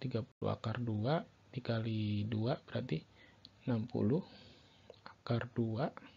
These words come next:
Lalu ini kuadrat. Lima akar dua kuadrat itu berapa? Lima kali lima, dua puluh lima, kali dua, kali dua adalah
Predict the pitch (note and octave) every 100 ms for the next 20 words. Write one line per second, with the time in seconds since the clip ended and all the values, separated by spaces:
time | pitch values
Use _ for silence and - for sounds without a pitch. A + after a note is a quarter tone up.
0 | - - - - - - - - - -
1 | - - - - - - - - D3+ B2+
2 | G2 A#2+ B2+ B2+ B2 - A#2+ A2 - G#2+
3 | G#2+ B2+ - - - - - - - -
4 | - - A#2+ A2+ A2 - A2+ - A2+ G#2+
5 | - A2+ A2 - G#2 D3 D3 A2 - -
6 | - - - - - B2 A#2 A2+ A#2 A2+
7 | A#2 A#2+ C#3 B2+ A2+ A2 A2+ F3 - -
8 | - A#2 A2+ A2 G#2+ A2+ A2+ D3 - -
9 | - - - - - - - - - -
10 | - - - - - - - - - -
11 | - - - - - - - - - A#2
12 | A2+ A2 A2+ A#2+ C#3+ A2+ G#2 A2+